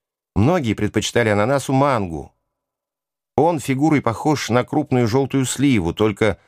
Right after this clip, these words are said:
с толстой кожей и с большой косточкой внутри. Мясо состоит из волокон оранжевого цвета, напитанных вкусным соком. Кроме фруктов, индийцы продавали платье европейское,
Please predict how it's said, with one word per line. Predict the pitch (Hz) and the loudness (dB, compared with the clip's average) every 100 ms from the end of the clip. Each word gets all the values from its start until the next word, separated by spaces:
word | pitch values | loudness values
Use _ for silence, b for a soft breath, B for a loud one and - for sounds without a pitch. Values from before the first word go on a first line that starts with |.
| - | -8
с | - | -6
толстой | - 123 107 - 98 | 0 0 0 -2 -4
кожей | - 185 170 98 71 - _ _ _ _ - | 0 0 0 -4 -8 -12 _ _ _ _ -2
и | |
с | 104 | 2
большой | 98 113 208 190 | 2 0 -2 -2
косточкой | - 156 - 95 - | 0 0 0 -6 -4
внутри. | 82 90 78 76 64 _ _ _ _ _ _ _ - | -2 -2 -4 -8 -10 _ _ _ _ _ _ _ -2
Мясо | 151 202 - 95 | 0 0 -2 -4
состоит | 98 - 95 95 | -6 -2 -2 -2
из | 113 90 | -2 0
волокон | 101 156 185 160 - | 2 0 0 -2 -2
оранжевого | 117 123 110 87 92 92 | -2 0 -2 -2 -2 -2
цвета, | - - 170 190 180 165 - _ _ _ _ - | -4 0 0 2 -2 -2 -6 _ _ _ _ -2
напитанных | 110 117 196 185 160 127 | 0 0 0 2 0 -2
вкусным | - - 139 - 127 | -6 -2 -2 0 0
соком. | 110 - 82 73 - 65 53 _ _ _ _ _ _ _ _ - | 0 -2 -2 -2 -8 -12 -12 _ _ _ _ _ _ _ _ -2
Кроме | 101 101 | 0 0
фруктов, | 95 92 147 147 - 80 - _ _ _ - - | -2 0 0 -2 -4 -8 -8 _ _ _ -12 -2
индийцы | 117 117 170 190 - | 2 2 0 0 0
продавали | - 120 127 139 | 0 0 2 0
платье | 127 95 123 127 - 107 | -2 0 0 0 -4 -2
европейское, | 101 101 110 117 104 - 104 95 | 0 0 0 -2 -2 -2 -2 -2